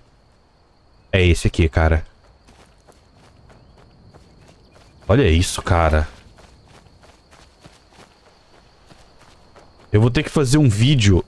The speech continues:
só sobre isso pra mostrar esse mod.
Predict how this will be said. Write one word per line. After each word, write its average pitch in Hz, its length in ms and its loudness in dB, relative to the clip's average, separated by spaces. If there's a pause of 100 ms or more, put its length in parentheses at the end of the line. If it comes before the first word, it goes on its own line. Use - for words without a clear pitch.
só - 680 -4
sobre 160 420 0
isso 107 440 2 (600)
pra 107 120 -2
mostrar 101 340 0
esse - 180 -4
mod. 87 480 2